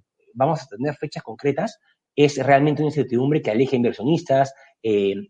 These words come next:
eh, y, y no permite planear a las empresas estrategias de poder, eh, subsistir, ¿no? Porque como les he explicado, acá el sector está parado, las fronteras están paradas, el turismo ha regresado a los años dos mil, y,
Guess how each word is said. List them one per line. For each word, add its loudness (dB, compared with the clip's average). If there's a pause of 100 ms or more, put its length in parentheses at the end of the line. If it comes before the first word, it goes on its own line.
eh, -4
y, -6
y -2
no 2
permite 2
planear 4
a 6
las 2
empresas 2 (300)
estrategias 0
de 2
poder, 4 (320)
eh, -2
subsistir, 2 (300)
¿no? -4
Porque -2
como -2
les -4
he -6
explicado, 6 (280)
acá 6
el -4
sector -2
está -2
parado, 2
las -4
fronteras -4
están -6
paradas, -2 (300)
el -8
turismo 2
ha 4
regresado 4
a 4
los -2
años 0
dos -8
mil, 0 (1120)
y, 0